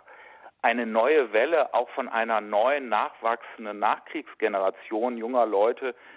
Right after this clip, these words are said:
die einfach ganz eigene Fragen an die Geschichte formuliert haben als ihre Eltern. Und das ist sozusagen in dieser Post-achtundsechziger-Ära auch ein neuer Aufbruch, der dann dazu auch führt, dass man sich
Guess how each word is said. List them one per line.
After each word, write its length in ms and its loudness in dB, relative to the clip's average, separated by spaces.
die 60 -4
einfach 300 -4
ganz 280 -4
eigene 380 0
Fragen 520 -2
an 140 -6
die 80 -12
Geschichte 480 -6
formuliert 640 -2
haben 320 -6
als 240 0
ihre 240 0
Eltern. 460 -2
Und 360 0
das 180 0
ist 160 -14
sozusagen 640 -2
in 160 -14
dieser 240 0
Post-achtundsechziger-Ära 1900 0
auch 140 -6
ein 220 -4
neuer 380 2
Aufbruch, 600 0
der 140 4
dann 220 0
dazu 340 -2
auch 160 -2
führt, 260 0
dass 160 0
man 180 -4
sich 160 -6